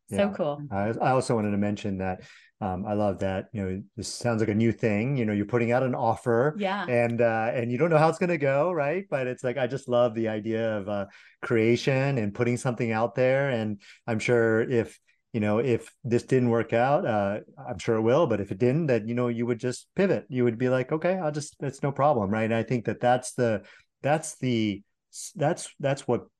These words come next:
Speaker 1: I think anybody who is stuck has to learn is that, um, as you kind of try new things, there may be some failures. I wouldn't, and I don't, we, we don't call them failures. We call them learning opportunities, right?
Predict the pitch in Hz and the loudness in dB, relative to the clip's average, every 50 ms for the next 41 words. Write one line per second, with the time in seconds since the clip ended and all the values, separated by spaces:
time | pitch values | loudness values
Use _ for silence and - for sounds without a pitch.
0 | _ _ _ _ 117 107 98 113 104 101 113 117 127 113 117 113 110 104 95 104 | _ _ _ _ -8 -4 -4 -4 -2 0 0 0 2 2 2 2 2 2 2 2
1 | 101 95 92 - - - 110 104 98 - 104 104 98 - - 107 90 95 95 92 | 0 0 -2 -4 -2 -2 0 0 0 -2 -2 -2 -4 -2 -4 -4 -4 -2 -4 -4
2 | 95 92 92 90 87 98 95 92 92 90 - - - - - - _ _ - 101 | -4 -4 -6 -6 -6 -6 -4 -4 -4 -6 -6 -12 -18 -20 -20 -20 _ _ -8 -6
3 | 95 92 104 110 101 95 95 104 104 101 98 101 107 98 98 95 92 85 - - | -6 -6 -4 -4 -4 -2 0 0 0 0 0 -2 -4 -4 -2 -4 -6 -8 -10 -14
4 | - - - 113 107 107 110 110 104 101 98 - - 117 107 101 98 95 - - | -16 -8 -4 -2 -2 0 0 0 0 -2 -2 -2 -2 -2 0 0 -2 -4 -6 -6
5 | - 110 107 120 135 139 135 131 113 - - 107 104 98 98 92 95 - - - | -4 -2 0 0 0 0 0 -2 -2 -2 -2 -2 -2 -2 -2 -4 -6 -12 -20 -20
6 | _ _ - - 117 110 107 104 101 95 92 92 87 - - - _ _ _ _ | _ _ -2 0 2 2 4 2 2 0 -2 -2 -4 -8 -12 -16 _ _ _ _
7 | 123 123 135 156 170 143 127 143 156 160 160 156 147 139 151 160 147 143 156 170 | -2 0 2 2 2 2 2 4 4 4 2 2 2 2 0 0 2 0 0 0
8 | 156 - 151 135 110 98 - 139 127 113 104 98 92 110 120 - 113 107 95 95 | 2 2 2 0 0 0 0 2 2 2 0 -2 -2 -4 -4 -2 -2 -4 -4 -2
9 | 107 123 131 113 95 95 92 - 95 - - 101 95 92 92 92 85 85 104 101 | -4 -2 -2 -2 -4 -4 -6 -8 -10 -8 -6 -4 -4 -2 -4 -4 -4 -2 -2 -2
10 | 104 110 - | -2 -2 -4